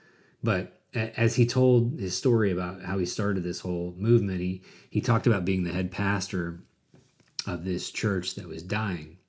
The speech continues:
They were losing membership slowly, losing money slowly,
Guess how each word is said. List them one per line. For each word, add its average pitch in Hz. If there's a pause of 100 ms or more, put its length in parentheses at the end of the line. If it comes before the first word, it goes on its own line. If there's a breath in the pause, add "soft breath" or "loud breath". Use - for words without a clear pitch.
(1080)
They 92
were 87 (500 loud breath)
losing 90
membership 98
slowly, 98
losing 87
money 101
slowly, 90